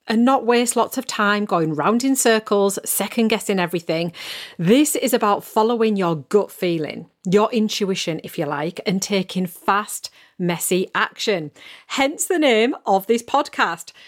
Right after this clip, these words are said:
So here you'll find a mix of business and marketing advice with simple tips on how you can start, grow, and scale your business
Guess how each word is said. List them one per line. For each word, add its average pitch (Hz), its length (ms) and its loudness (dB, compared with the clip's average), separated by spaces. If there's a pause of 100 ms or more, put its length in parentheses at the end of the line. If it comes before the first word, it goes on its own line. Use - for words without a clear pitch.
(120)
So 277 200 0
here 302 320 2
you'll 320 240 -2
find 214 520 0
a 208 80 -2
mix 214 300 -2
of 190 160 -4
business 208 480 0
and 196 160 0
marketing 190 420 -2
advice 185 560 -2 (300)
with 214 140 2
simple 339 440 0
tips - 500 -2
on 208 160 -4
how 240 180 -2
you 240 180 0
can 226 220 0
start, 247 720 -2 (100)
grow, 196 520 2
and 247 200 0
scale 233 340 2
your 233 200 2
business 190 500 2